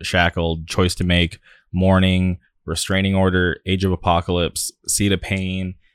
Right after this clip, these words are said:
and Youth Collapse. So make sure to check that out. Head over to From Within Records, Big Cartel. Make sure to pick up a copy of the C D or stream it wherever you listen to your music.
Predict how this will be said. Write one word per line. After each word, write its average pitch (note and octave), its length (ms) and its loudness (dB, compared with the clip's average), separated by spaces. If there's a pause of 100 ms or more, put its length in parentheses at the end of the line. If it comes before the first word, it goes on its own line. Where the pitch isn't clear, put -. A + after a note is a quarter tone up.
(120)
and F2 160 0
Youth F2 200 0
Collapse. C#2+ 640 -4 (100)
So E2+ 120 -4
make E2+ 160 0
sure F2 140 -2
to D#2+ 40 -2
check E2+ 220 -2
that E2+ 160 0
out. E2+ 300 2 (240)
Head F2+ 120 0
over E2+ 380 2
to D2 420 -2 (520)
From F#2+ 160 2
Within F2 260 2
Records, E2+ 480 0
Big F#2+ 220 0
Cartel. F#2 600 2
Make E2+ 140 -4
sure F2 80 -4
to E2 80 -2
pick - 180 -4
up F2 160 -8
a D#2 280 -4
copy D#2 340 0
of E2 120 0
the D#2 60 -6
C F2+ 240 0
D F#2 480 -2
or C2 220 -8
stream F#2 320 0
it E2+ 180 2
wherever E2 220 2
you E2+ 100 0
listen E2 220 -4
to - 140 -10
your D2+ 80 -6
music. G#2+ 560 2